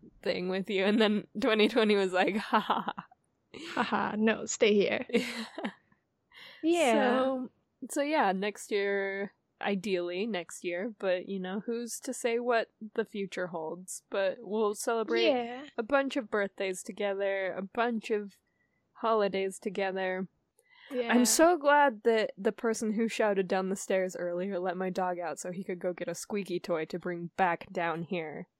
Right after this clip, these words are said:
Speaker 1: for
Speaker 2: <laughs>
Speaker 1: recording. That is what really makes <laughs> this a really good experience.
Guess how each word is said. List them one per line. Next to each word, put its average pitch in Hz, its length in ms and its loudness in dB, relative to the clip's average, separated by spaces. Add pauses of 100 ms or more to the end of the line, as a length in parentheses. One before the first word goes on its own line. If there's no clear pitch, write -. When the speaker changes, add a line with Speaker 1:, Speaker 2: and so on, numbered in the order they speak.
(280)
Speaker 1:
for 269 200 2
Speaker 2:
<laughs> - 20 2
Speaker 1:
recording. 190 800 2
That 233 380 6
is 196 160 -2
what 185 280 0 (320)
really 185 520 2
makes 170 540 -6
<laughs> - 100 -18
this - 380 -4 (200)
a 254 100 0
really 190 360 0
good 190 320 0
experience. 202 600 -4